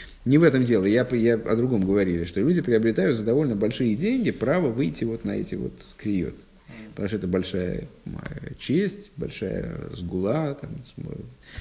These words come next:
Speaker 1: так далее. И вот, когда вызывают такого человека, то читается, наз-, рашус так называемый, ну вот читается определенный такой текст,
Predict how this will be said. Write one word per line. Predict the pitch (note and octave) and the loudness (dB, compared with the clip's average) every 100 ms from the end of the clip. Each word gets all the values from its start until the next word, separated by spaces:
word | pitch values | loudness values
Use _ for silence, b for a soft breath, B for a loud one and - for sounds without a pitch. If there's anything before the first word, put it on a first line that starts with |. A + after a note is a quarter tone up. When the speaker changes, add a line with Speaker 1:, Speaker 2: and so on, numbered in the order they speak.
| B - | B -4
Speaker 1:
так | F#2+ | -2
далее. | E2+ D#2 G2 | -2 0 4
И | D3+ | 6
вот, | D3+ C3 | 6 6
когда | - A#2 A#2+ G#2+ | 4 2 4 4
вызывают | G2 G2+ B2 A2 F2+ F2+ | 4 2 4 4 4 0
такого | - - F2+ | -4 -4 -4
человека, | - - C#3+ B3 A#3 C3+ | -4 -2 0 2 2 0
то | - E3 E3+ | 0 4 4
читается, | - - E3 G#3 G#3+ - D#3+ | 4 0 2 4 4 2 -2
наз-, | C3+ A#2 A2 | 0 0 2
рашус | B2+ - C#3+ A#2+ | 0 0 0 2
так | F#2 | -2
называемый, | G2+ G2 G#2 F#2+ F#2 | -4 -2 0 0 0
ну | G2 | 0
вот | E3 - | -2 -2
читается | A#2 C3 G2+ | -2 -2 -2
определенный | F#2+ F#2+ G#2+ B2 F#2+ | -4 -2 -2 -2 -4
такой | E3+ F2+ | -6 -8
текст, | - E3+ G#3+ - | 0 2 2 0